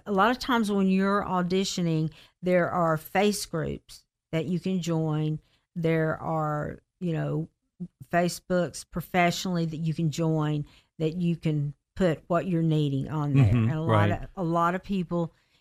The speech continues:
Speaker 1: in Orlando look at that. And, uh,
Speaker 2: Almost like an affinity group, only, uh,
Speaker 1: Yes.
Speaker 2: it's that kind of a, you know, "We're interested in the arts," and they have a
Speaker 1: Mm-hmm.
Speaker 2: Facebook group that you can
Speaker 1: Mm-hmm.
Speaker 2: join, and
Speaker 1: Yes.
Speaker 2: there's a lot of people there. That's
Speaker 1: Yeah,
Speaker 2: great.
Speaker 1: and you do that.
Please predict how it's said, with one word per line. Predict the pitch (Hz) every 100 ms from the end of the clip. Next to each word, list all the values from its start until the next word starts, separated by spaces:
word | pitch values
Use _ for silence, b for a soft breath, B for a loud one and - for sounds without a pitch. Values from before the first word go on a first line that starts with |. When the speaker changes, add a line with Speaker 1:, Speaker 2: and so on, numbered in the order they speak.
| _
Speaker 1:
in | 190 185 180
Orlando | 185 170 170 175 180 165 156 156
look | 160 185 180
at | 160 -
that. | 117 - - - _ _ _ _ -
And, | 180 165 165 165 156
uh, |
Speaker 2:
Almost | 156 165 -
like | 165 127
an | 113
affinity | 98 - 139 135 123
group, | 101 120 120 110
only, | - 110
uh, | 107 101
Speaker 1:
Yes. | 101
Speaker 2:
it's | 101 -
that | 110 107
kind | 120 113
of | 104
a, | 98 92 87 b b b _
you | 110
know, | 104
"We're | 104 127 131
interested | 127 131 117 - 110
in | 113
the | 107
arts," | 104 107 104 104 -
and | 98
they | 92
have | 101
a | -
Speaker 1:
Mm-hmm. | 82
Speaker 2:
Facebook | - - - 104 92
group | 98 101 98 -
that | 95
you | 98 101
can | 110
Speaker 1:
Mm-hmm. | 92
Speaker 2:
join, | 101 98 98 101 104
and | 95
Speaker 1:
Yes. | 156 151 120 -
Speaker 2:
there's | 214 127
a |
lot | 110 110
of | 120
people | 139 131
there. | 131 196 98
That's | 85 101 165
Speaker 1:
Yeah, | 160 160 - - -
Speaker 2:
great. | 160
Speaker 1:
and | 160 160 165
you | 180 175
do | 170 202
that. | 180 165 170 175